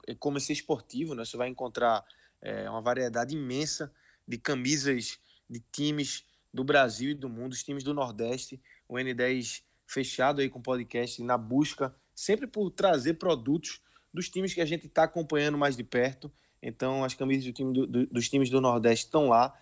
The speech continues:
Tem a camisa do Santa Cruz, a mais nova, essa que o Santa tá jogando agora, que foi lançada há pouquíssimo tempo.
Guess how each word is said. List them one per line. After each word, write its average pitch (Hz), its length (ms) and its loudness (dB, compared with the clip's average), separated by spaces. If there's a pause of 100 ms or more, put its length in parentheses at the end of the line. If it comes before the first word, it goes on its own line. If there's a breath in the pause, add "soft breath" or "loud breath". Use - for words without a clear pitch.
(200 soft breath)
Tem 180 140 6
a - 20 2
camisa 147 300 2
do 131 40 -4
Santa 135 260 -2
Cruz, 127 480 -4 (240)
a 107 80 -4
mais 123 300 2
nova, 123 420 0 (200)
essa - 240 -6
que - 80 -14
o - 40 -12 (380)
Santa 123 160 -6
tá 120 140 0
jogando 117 280 0
agora, 113 220 0
que 113 80 -12
foi 123 80 0
lançada 117 460 0 (180 soft breath)
há - 80 -6
pouquíssimo 135 540 -2
tempo. 120 360 -4